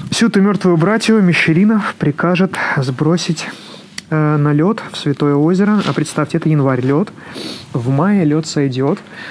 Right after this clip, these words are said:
Э, летом, э, семьдесят шестого года с началом навигации сюда на Соловки приедет новый настоятель Макарий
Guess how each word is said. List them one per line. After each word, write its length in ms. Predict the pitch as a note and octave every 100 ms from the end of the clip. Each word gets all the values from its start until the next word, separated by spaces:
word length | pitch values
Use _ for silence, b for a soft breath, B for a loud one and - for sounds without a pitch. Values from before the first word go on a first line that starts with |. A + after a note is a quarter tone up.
| B B
Э, 380 | D3+ D3 C#3+ C#3+
летом, 460 | C#3 D3 G#3 G#3 G3 - - - -
э, 220 | D3 C#3+ C#3 D3+ D#3
семьдесят 240 | D#3 D3
шестого 360 | D#3 D#3 D3+ D3
года 340 | D3 F#3+ F#3+
с 80 | D#3+
началом 320 | C#3+ B2+ C#3+
навигации 400 | C#3 C3+ E3+ -
сюда 300 | D#3 C3+ D#3+
на 80 | E3+
Соловки 340 | - D3+ -
приедет 360 | D#3 D3+ D3 C#3
новый 180 | D3+ C#3+
настоятель 500 | C#3 - C#3 C#3+ E3+
Макарий 500 | D3 C#3+ C#3+ B2+